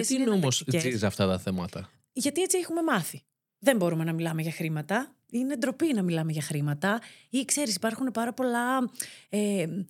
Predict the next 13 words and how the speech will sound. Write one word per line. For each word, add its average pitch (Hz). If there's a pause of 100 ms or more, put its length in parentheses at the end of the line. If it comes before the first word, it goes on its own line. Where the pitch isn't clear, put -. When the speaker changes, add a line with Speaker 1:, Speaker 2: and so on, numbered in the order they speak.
(260)
Speaker 2:
προβλήματα 226
στο 233
μυαλό 208
μας 254
ότι 185
όταν 233
ένας 226
άνθρωπος 220
έχει 208
πολλά 214
χρήματα, 208
τα 196
έχει 202